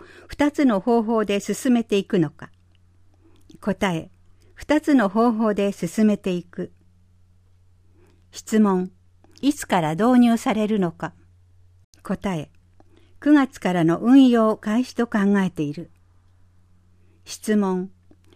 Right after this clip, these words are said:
キャッシュレス決済が可能な書類はどのくらいあるのか。答え。住民課、税務課などでだいたい三十種類ほどの証明書発行が対象となる。四、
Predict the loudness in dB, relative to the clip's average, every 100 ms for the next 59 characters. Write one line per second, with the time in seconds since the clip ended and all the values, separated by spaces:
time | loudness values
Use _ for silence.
0 | _ _ -4 -4 0 2 2 0 -2 -2
1 | -2 -2 0 0 -2 0 2 4 4 2
2 | 0 -4 -6 -2 -2 -4 -6 -8 -6 -2
3 | -2 0 0 2 2 2 0 -2 -6 -18
4 | -20 -20 -20 -20 -20 -20 -20 _ _ -8
5 | -8 -4 -6 -6 -14 -20 -20 -20 _ _
6 | -6 0 4 4 4 2 0 -6 -6 _
7 | -12 -8 2 4 6 4 2 -2 -2 -4
8 | -6 -8 -12 _ _ -8 -4 -4 -4 -6
9 | -6 -8 -2 2 2 0 -2 -4 -2 -2
10 | -2 -2 -2 -2 -4 -6 -2 2 2 2
11 | 0 -2 -4 -4 -8 -8 -4 -2 -2 -4
12 | -8 -6 -4 -2 -2 -2 -2 -4 -4 -8
13 | -16 -20 -20 -20 -20 -20 -20 -20 -12 -2
14 | 0 0